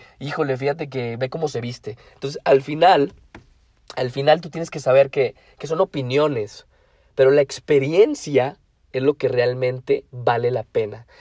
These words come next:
La experiencia es lo que realmente te hace a ti ver si funciona o no. Ahora, ¿cuál es mi sugerencia? Si tú les contaste a tu familia, a tus amigos, a lo mejor tus amigos, acuérdate,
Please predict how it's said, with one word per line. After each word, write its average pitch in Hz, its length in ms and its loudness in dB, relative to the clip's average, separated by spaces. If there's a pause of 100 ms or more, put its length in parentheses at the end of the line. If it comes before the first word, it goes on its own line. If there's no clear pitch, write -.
La 135 240 2
experiencia 139 1040 -2 (180)
es 131 140 -2
lo 151 100 0
que 143 120 -6
realmente 139 420 -2
te 131 200 0
hace 135 360 -2
a 127 100 -4
ti 156 340 -12 (320)
ver 143 460 6 (300)
si 135 140 -8
funciona 123 440 -2
o 113 40 -2
no. 101 200 -10 (280)
Ahora, 143 380 6 (220)
¿cuál 139 200 6
es 175 100 -2
mi 185 100 -6
sugerencia? 135 760 -2 (1200)
Si 135 480 -6
tú 151 120 -4
les 175 120 -10
contaste 135 400 0
a 143 40 -6
tu 139 100 -6
familia, 117 640 -4
a 120 120 -8
tus 117 200 -10
amigos, 127 800 -6 (120)
a 117 60 -12
lo 113 60 -6
mejor 123 180 0
tus 139 140 -4
amigos, 127 280 -2
acuérdate, 123 520 0